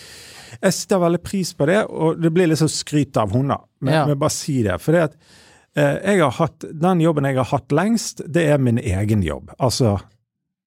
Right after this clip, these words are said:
Speaker 1: det er jo
Speaker 2: Andreas Gravdal.
Speaker 1: Ja, riktig. Det er tingene jeg gjør.
Speaker 2: Ja.
Speaker 1: Sant? Og det er klart at jobber du f-, for deg selv,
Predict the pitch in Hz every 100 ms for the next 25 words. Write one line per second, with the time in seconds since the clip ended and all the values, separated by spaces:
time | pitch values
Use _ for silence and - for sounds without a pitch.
0 | _ _ _ 147 135 117 - 123 110 -
1 | - _ _ - 131 - 120 104 - 104
2 | 110 127 117 - 170 107 92 92 85 85
3 | - - - 135 117 _ - 131 180 _
4 | _ _ - - - 220 220 208 165 -
5 | - - 156 180 233 185 - - - -
6 | 165 139 - 185 104 87